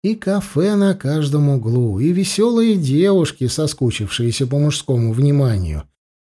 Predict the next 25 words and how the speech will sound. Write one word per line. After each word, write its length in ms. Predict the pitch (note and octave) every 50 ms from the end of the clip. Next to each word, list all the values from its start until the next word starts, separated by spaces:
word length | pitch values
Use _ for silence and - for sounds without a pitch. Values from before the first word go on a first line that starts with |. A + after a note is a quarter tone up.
| _ _ _ _ _ _ -
и 100 | G2 F#2
магазины 1000 | E2+ E2 E2+ E2 E2 F2 F#2 F#2 E2 D#2+ D#2+ E2+ D#2+ G2 D#3+ G#3+ A#3+ A#3+ A#3 A3+
с 140 | A3 - G#3
изобилием 640 | G3 F#3 G3 F#3+ F3+ F3+ F#3+ F3+ D3+ C3+ B2+ B2 A2+
товаров, 640 | - C#3+ C#3 C#3+ C#3 B2 A2+ F#2 E2+ D#2+ - - _
прежде 520 | - F2+ A2 D3 F3 F#3 E3+ E3 E3+ F3+
невиданных 680 | E3+ D#3 D3 C3 A2+ A2+ A#2+ B2 A#2 A#2 A#2 A2+ G#2+
солдатами. 920 | - - A2 G2+ G2 G2 F#2 G#2 G2+ F2+ D#2+ - E2+ D2+ D2 C2+ C2 B1+ C2 - _ _ _ _ _ _ _ _ _ _ _ _ _ _
Офицеры 680 | - E2 - F2+ E2 - - - D3+ F3 F#3 F3+ F3
в 40 | D#3+
магазины 600 | D#3 D#3 C#3+ C#3+ D3+ D3 B2+ C3 D3+ D#3+ D#3 D3+
ходили, 560 | - - C#3 C3 B2 A#2+ B2+ C3+ C3+ B2+ B2
выбирали 560 | A#2 G#2+ A2+ A2 G#2 A#2 A2 A#2 C3 C#3 C#3
наряды 640 | C#3 C3+ C#3 C3+ B2 B2 A#2+ A#2+ A#2 A2+ G2+ G#2+ G#2
для 200 | F#2 F#2+ A#2 A#2+
любимых 500 | A2+ A2+ G#2 G2+ B2 C#3 C#3+ C#3 C3 A#2+
жен. 520 | A2 G2 G2+ A2 G#2+ G2 F2+ F2 D#2 D2+ - _ _ _ _ _ _ _ _ _ _ _ _ _ _
Привезти 540 | - A3 B3 B3 A#3 A3+ G3 - - - G2+
подарок 560 | F2 - A2 C#3+ D#3+ D3+ G#2 D#2+ D2+ - -
из 80 | - -
самого 400 | - - C#3 D3+ E3 D#3+ G#2+ E2+
Парижа — 640 | D#2 - B2 C3+ C#3 A#2+ F#2+ E2 D2+ D2 C#2 C#2 - -
это 220 | - G#2+ - G3+
было 280 | G3+ G#3+ C4+ C#4 C#4+ D4
ценно. 920 | D4 - - - A#3 G#3 F#3+ E3+ F3+ G#3 B3 B3+ A3+ D3 G2 D2+ C#2+ -